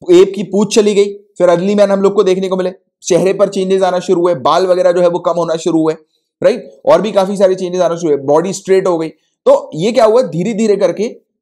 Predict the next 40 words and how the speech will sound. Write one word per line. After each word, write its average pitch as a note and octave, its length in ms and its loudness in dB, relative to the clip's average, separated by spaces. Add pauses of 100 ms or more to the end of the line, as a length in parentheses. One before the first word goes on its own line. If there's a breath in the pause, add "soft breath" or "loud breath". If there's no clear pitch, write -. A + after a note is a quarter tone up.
अ, B2+ 440 -2
लोगों E3+ 380 2
ने A3+ 240 -6
एनवायरनमेंट, D#3+ 560 -4 (120)
यानी D#3 180 -2
कि F3+ 100 -4
जो D#3+ 160 0
ह्यूमंस F#3+ 400 0
हैं, G#3 260 -4
उन्होंने F3 340 -2
एनवायरनमेंट E3 440 -2
के G#3+ 120 -4
according F#3+ 340 -2
अपने E3+ 200 -2
आप G#3 120 -2
को A3+ 100 -4
अडॉप्ट E3+ 460 0
किया। A#2+ 200 -4 (320)
तो D#3+ 80 -2
वैसे F#3+ 240 4
ही B3 60 -4
कोरोना F#3+ 320 2
वायरस G3+ 200 4
का G#3 120 0
एनवायरनमेंट F#3+ 340 0
कहां G3 180 2
पर G#3 120 0
है? A#3+ 60 2
लोगों E3 280 0
की F#3 120 -6
बॉडी D#3+ 260 2
के F#3 100 0
अंदर F3 220 -2
है। F3 60 -2 (380 soft breath)
तो E3 100 0
वो E3+ 160 4
क्या A#3+ 140 0
कर G#3+ 140 2
रहा B3 100 2
है? - 280 -6